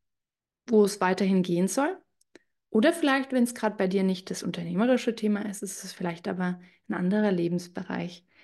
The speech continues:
der so ein bisschen hinten ansteht bei dir, wo die Klarheit fehlt und auch daran geknüpft, wo vielleicht gewisse Standards fehlen,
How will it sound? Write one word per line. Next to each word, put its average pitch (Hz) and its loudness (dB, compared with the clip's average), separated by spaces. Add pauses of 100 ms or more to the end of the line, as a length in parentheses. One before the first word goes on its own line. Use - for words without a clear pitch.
(240)
der 190 -4
so 185 2
ein 180 4
bisschen 180 -4
hinten 170 -6
ansteht 170 -10
bei 180 -8
dir, 220 0 (540)
wo 196 -4
die 196 -4
Klarheit 180 -4
fehlt 262 0 (760)
und 208 -2
auch 196 2 (300)
daran 202 2
geknüpft, 214 -4
wo 196 -8
vielleicht 185 -4
gewisse 190 -2
Standards - -6
fehlen, 180 0